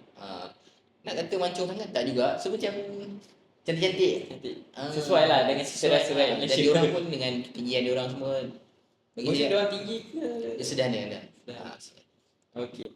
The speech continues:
Speaker 2: So, kalau macam tadi Tuan cerita kan, dia menarik sebenarnya pasal kuda, kemah tu rasa tak ada kat tempat lain.
Speaker 1: Yeah.
Speaker 2: So, ada kat Kyrgyzstan. So, mostly kalau macam se-, Tuan pernah bawa ke dia orang yang, maksudnya kita punya ni, untuk pergi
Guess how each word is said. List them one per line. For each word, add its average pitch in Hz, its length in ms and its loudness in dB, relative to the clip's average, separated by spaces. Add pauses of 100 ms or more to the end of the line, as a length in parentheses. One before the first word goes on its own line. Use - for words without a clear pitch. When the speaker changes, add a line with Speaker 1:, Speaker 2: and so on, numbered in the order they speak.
Speaker 2:
So, 165 160 -8
kalau 147 240 2
macam 127 260 -6
tadi 123 260 -10
Tuan 117 280 -6
cerita - 320 -14
kan, 123 180 -6 (220)
dia 160 160 -8
menarik 156 400 -6
sebenarnya 135 280 -12
pasal 117 300 -6
kuda, 120 640 -6
kemah 120 320 -8
tu 156 160 -4
rasa 147 240 -4
tak - 240 -8
ada 151 80 -6
kat 113 160 -8
tempat - 240 -10
lain. 113 320 -4
Speaker 1:
Yeah. 98 400 -12
Speaker 2:
So, - 160 -2
ada - 160 2
kat 131 320 -4
Kyrgyzstan. 123 720 -8 (320)
So, - 100 -10
mostly 165 460 -6
kalau 156 480 -2
macam 156 560 -6
se-, - 320 -6 (160)
Tuan 185 160 -2
pernah 180 240 -6
bawa 165 560 0
ke 160 80 -6
dia 151 80 0
orang 151 160 -6 (240)
yang, 143 160 -10 (640)
maksudnya 135 400 -10
kita 127 160 -16
punya 131 320 -10 (160)
ni, 135 160 -14
untuk - 320 -12
pergi 127 480 -12